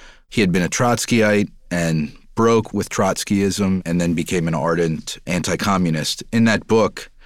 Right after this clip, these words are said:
he identified a third class in American life, the managerial class. You might, using other terms, call them the ruling class,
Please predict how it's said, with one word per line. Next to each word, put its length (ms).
he 180
identified 1080
a 120
third 680
class 760
in 520
American 640
life, 640
the 100
managerial 720
class. 800
You 100
might, 300
using 320
other 320
terms, 480
call 220
them 380
the 100
ruling 380
class, 800